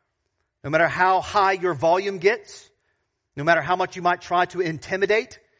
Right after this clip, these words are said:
it'll never bring the change that you desire. God is going to have to form it in the person that you're talking to. Now, you might be tempted to think that you can do this.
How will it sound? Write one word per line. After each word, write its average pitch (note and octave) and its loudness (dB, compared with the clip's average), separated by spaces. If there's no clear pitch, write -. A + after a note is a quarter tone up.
it'll C3+ -2
never C3+ -2
bring D3 -4
the D#3+ -6
change C#3+ -8
that C3 -12
you B2 -12
desire. C3+ -4
God D3 -2
is D#3+ -12
going C#3+ -8
to D#3 -6
have C3 -4
to D#3 -14
form F#3 -4
it B2 -10
in D3+ -10
the D#3+ -10
person A#2+ -14
that D#3 -12
you're D#3+ -14
talking D#3+ -14
to. F#2+ -18
Now, C#3+ -8
you C#3 -6
might F#3 2
be D#3+ -6
tempted F3+ -8
to D3 -6
think C3+ -8
that C3 -14
you B2+ -12
can C#3 -8
do G2+ -10
this. D#2 -20